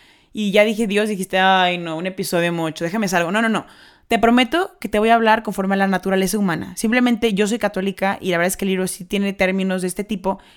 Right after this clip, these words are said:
que te explican nuestra raíz y nuestro origen en la esencia tanto masculina como femenina. Pero todo te lo voy a aterrizar a un plano humano, ¿sale?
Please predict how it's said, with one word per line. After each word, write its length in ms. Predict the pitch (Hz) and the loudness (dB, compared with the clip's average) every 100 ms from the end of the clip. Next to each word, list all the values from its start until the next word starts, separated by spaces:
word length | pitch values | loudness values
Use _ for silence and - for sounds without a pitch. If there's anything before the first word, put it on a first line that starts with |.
| - | -8
que 120 | 190 | -6
te 100 | 185 | -4
explican 520 | - - 226 220 226 | -6 -4 -4 0 0
nuestra 300 | 190 - 170 | 0 -2 -4
raíz 400 | 165 175 202 - | 0 0 0 0
y 80 | 220 | 4
nuestro 400 | 226 277 277 208 | 6 4 2 -2
origen 460 | 196 196 180 - _ _ - | -2 -4 -6 -8 _ _ -6
en 140 | 185 | -2
la 60 | 180 | -2
esencia 560 | 170 190 180 208 196 | -2 -4 -2 -2 -2
tanto 300 | 185 185 180 | -4 -4 -4
masculina 560 | 180 170 185 196 208 202 | -4 -4 -4 0 0 -2
como 160 | 180 | -6
femenina. 540 | 160 170 175 190 202 269 _ _ _ _ _ _ _ _ _ | -8 -8 -4 -2 -4 -8 _ _ _ _ _ _ _ _ _
Pero 260 | 226 220 220 | 2 2 2
todo 280 | - 247 | 4 4
te 60 | 269 | 4
lo 60 | 214 | 4
voy 40 | |
a 40 | |
aterrizar 540 | 208 196 185 202 208 - _ | 2 0 0 2 0 -6 _
a 100 | - | -2
un 180 | 190 208 | 0 0
plano 440 | 214 208 208 220 - | 0 0 2 0 -2
humano, 360 | 190 175 160 151 | -2 0 -2 -2
¿sale? 340 | 180 226 - | -2 -2 -4